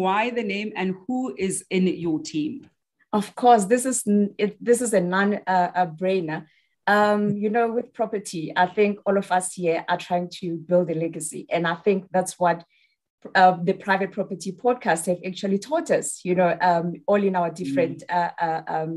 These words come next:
Speaker 2: spaces where we are trying to get into property, we're doing it for different reasons. But now we get into this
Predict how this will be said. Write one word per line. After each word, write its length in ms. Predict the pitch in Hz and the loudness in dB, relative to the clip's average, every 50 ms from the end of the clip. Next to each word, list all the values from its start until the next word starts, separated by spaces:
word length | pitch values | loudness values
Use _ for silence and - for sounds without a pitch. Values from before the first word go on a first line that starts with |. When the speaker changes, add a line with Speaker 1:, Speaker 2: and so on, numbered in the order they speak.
| 165 - - | -6 -6 -6
Speaker 2:
spaces 560 | - - 196 190 190 190 - 196 196 185 - | -2 0 0 0 0 -2 -4 -4 -6 -4 -2
where 140 | 180 175 175 170 | -2 -2 0 0
we 60 | 170 170 165 | -2 -2 -4
are 100 | 165 160 - | -4 -4 -4
trying 180 | 180 170 175 175 | -4 -4 -4 -6
to 60 | - 156 156 156 _ - - _ _ - 196 | -8 -12 -16 -18 _ -20 -20 _ _ -2 -2
get 100 | 180 180 | 0 0
into 200 | 175 170 165 190 160 - | -2 -4 -4 -6 -4 -2
property, 380 | 214 208 - 214 202 - 220 208 202 - _ _ _ _ _ - | -2 -2 -2 -4 -6 -4 -6 -8 -8 -8 _ _ _ _ _ 0
we're 180 | 180 190 180 185 | 2 2 2 2
doing 120 | 208 214 214 214 | 2 2 4 2
it 80 | 208 | 2
for 100 | 214 202 180 - 190 | 0 -2 -2 -2 -4
different 320 | 185 - 196 180 170 170 | -2 0 0 0 0 2
reasons. 360 | 196 233 233 180 170 151 147 - - - | 0 0 0 0 -4 -6 -6 -8 -8 -8
But 100 | 196 180 - | -8 -6 -4
now 160 | 202 226 240 254 240 | -2 -2 0 0 0
we 60 | 214 | 0
get 180 | 175 208 202 | 0 0 -2
into 240 | 208 208 196 - 208 | 0 -2 -4 -4 -4
this 180 | 175 196 180 | -4 -4 -4